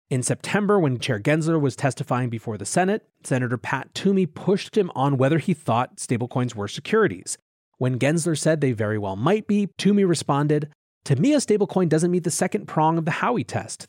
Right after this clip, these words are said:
that there has to be an expectation of profits from the investment. If it doesn't meet the Howey test, it looks to me like it's not a security." Now, maybe you've got a good argument for why some are and some aren't, but I think we need to have clarity on this. So again, what he's referring to, for those of you who haven't gone deep on this, the Howey test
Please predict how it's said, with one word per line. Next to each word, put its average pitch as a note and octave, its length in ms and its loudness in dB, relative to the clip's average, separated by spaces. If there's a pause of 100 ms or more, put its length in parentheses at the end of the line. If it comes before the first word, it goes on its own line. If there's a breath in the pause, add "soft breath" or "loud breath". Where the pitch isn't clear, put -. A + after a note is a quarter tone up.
that A2 100 -8
there C3 100 0
has D3 200 -2
to D#3 80 -4
be D#3+ 100 0
an C#3+ 80 0
expectation A#2+ 560 -4
of B2 140 -10
profits G#3 420 0
from G2 180 -4
the G#2 100 -4
investment. C#3 500 -2 (400)
If A2 100 -4
it B2 60 0
doesn't G3 200 2
meet F#3 120 0
the B2+ 60 -4
Howey B3 300 0
test, C3 280 -2
it C#3+ 80 -4
looks B2+ 160 -6
to D3+ 100 -2
me A3+ 140 0
like D3+ 160 -2
it's C#3+ 120 -6
not F#2 140 -8
a G2 60 -10
security." - 580 -2 (500)
Now, A#2 140 -2
maybe D3 200 2
you've C#3+ 180 2
got C#3 160 2
a C3 40 -2
good A#2+ 140 0
argument D3 320 0
for C3 100 -2
why A2+ 220 -2
some G#2+ 240 -4
are E3+ 180 2
and C#3 120 -2
some G2+ 200 -6
aren't, G3+ 280 -2
but C3+ 100 -2
I B2+ 60 0
think A3+ 200 -4
we D3 60 -2
need G#2+ 140 -6
to - 60 -4
have D#3 180 -4
clarity G3+ 400 0
on F2+ 160 -12
this. - 320 -14 (640)
So F3 140 4
again, E3+ 260 2
what E3+ 100 4
he's E3+ 160 2
referring D#3+ 360 0
to, D#3 180 2
for D3 120 -4
those C3+ 160 0
of C3 120 -4
you C3+ 100 2
who C3 120 2
haven't A#2 220 0
gone B2+ 200 0
deep C3 200 -2
on A2 140 -2
this, A2+ 180 -4
the - 80 -6
Howey E3+ 380 -2
test D3 320 -4